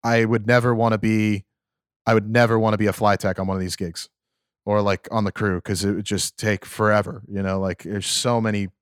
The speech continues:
you're flying so much more P A. Yes, it's smaller boxes, but you're doing more hangs. It's, it's a lot of logistics, you know? Um,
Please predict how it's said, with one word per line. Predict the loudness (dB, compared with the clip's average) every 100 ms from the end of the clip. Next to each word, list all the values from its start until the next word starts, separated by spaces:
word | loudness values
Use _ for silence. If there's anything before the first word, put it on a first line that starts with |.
| _ _ -20 _
you're | -2
flying | 4 4 4
so | 2 2
much | 0 0
more | 0
P | 2 2
A. | 4 4 2 0 -4 _ _ _ -2
Yes, | 4 4 2
it's | -4
smaller | 0 2 4 4
boxes, | 2 2 -4 -6
but | -6
you're |
doing | -2 -2 0
more | 0
hangs. | 0 0 0 0 -4 -6
It's, | -8
it's | -6 -6 -6 -2
a |
lot | 2 4 4
of | 2
logistics, | -2 -4 -8 -8 -10 -8
you | -6
know? | -4 -6 -10 _ -20 -20 _
Um, | 2 4 4 2 -4